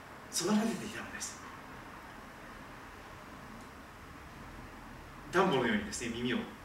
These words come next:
そ-、そば立てていたと思います。「何を話しているんだろう。私のことがなんか話されてるわ」みたいな、そういうことでですね、聞く耳を立てていたんです。サラはその人の後ろの天幕の入り口で聞いていた。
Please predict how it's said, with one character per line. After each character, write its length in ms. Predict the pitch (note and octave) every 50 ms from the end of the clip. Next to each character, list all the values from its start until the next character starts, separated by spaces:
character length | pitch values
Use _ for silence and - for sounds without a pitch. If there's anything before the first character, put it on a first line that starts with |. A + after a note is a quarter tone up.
| - - -
そ-、 180 | - - - - - - - - - - - - - - - - - - - - - - - - - - -
そ 140 | - - -
ば 80 | A#2+
立 120 | A#2+ A#2 -
て 60 | -
て 120 | - -
い 20 | -
た 80 | - -
と 100 | - -
思 80 | - -
い 20 |
ま 100 | - -
す。 140 | - - - - - - - - - - - - - - - - - - -
「何 260 | - - - G3 G3 F3
を 40 | -
話 240 | - C3 - -
し 40 | - -
て 60 | B2
い 40 | A#2
る 60 | -
ん 60 | -
だ 60 | -
ろ 60 | -
う。 20 | - - - - - - - - - - - - - - - - - -
私 300 | - - F#3+ - C4 B3+
の 60 | A#3 G#3
こ 80 | -
と 80 | A#3+ G#3
が 60 | G#3
な 180 | G#3 G#3 - -
ん 60 | -
か 60 | - -
話 320 | - - - - F3 -
さ 80 | - G#3+
れ 80 | G#3+
て 80 | G#3 F#3+
る 120 | - - -
わ」 80 | C#3+ D3
み 60 | C3
た 60 | -
い 40 | -
な、 60 | - - - - - - - - - -
そ 160 | - C#3 C3
う 20 |
い 140 | B2+ B2 A#2+
う 20 |
こ 60 | - B2
と 100 | A2+ A2
で 80 | G2
で 160 | G2 - -
す 80 | - -
ね、 80 | E2+ - - - - - - - -
聞 160 | - - -
く 60 | G#3+ G3+
耳 220 | F#3+ F3+ F3 E3+
を 80 | C3+ B2
立 120 | A#2 D3
て 60 | C#3 -
て 100 | - G#2
い 60 | G2+
た 100 | - -
ん 60 | -
で 80 | - -
す。 100 | - - - - - - - - - - - - - - - - - - - - - - - -
サ 180 | - - - G3+
ラ 80 | F#3 E3+
は 100 | - -
そ 120 | - F#3
の 60 | F3+
人 160 | E3+ - E3 D3+
の 120 | C#3+ C#3
後 280 | C#3 - - F3+ E3+ F3
ろ 60 | F3
の 60 | F3
天 220 | F3 - A3 A3 F#3
幕 180 | - - - A#2+
の 80 | A#2
入 180 | A#2 - G3 F3+
り 80 | E3+
口 140 | E3+ - -
で 160 | E3 D#3+ -
聞 160 | - - D3 D3+
い 40 |
て 120 | D3 D#3 D3+
い 60 | C#3
た。 180 | C#3 - -